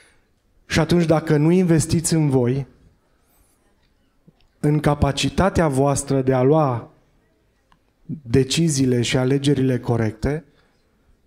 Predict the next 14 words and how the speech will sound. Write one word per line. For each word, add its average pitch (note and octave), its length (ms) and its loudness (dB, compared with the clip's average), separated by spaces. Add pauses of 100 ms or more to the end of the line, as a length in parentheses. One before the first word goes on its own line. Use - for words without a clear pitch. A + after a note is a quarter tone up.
(500)
va C#3+ 240 -2
fi D#3+ 180 -2
greu C#3 280 0
să G2+ 160 -4
reușiți. F#2+ 680 -6 (4000)
Va C3+ 280 0
trebui E3 300 2
să G3 140 0
schimbați F3 540 0
macazul F3 520 0
de E3+ 100 2
mai E3+ 160 2
multe E3+ 320 2
ori. G2 280 -2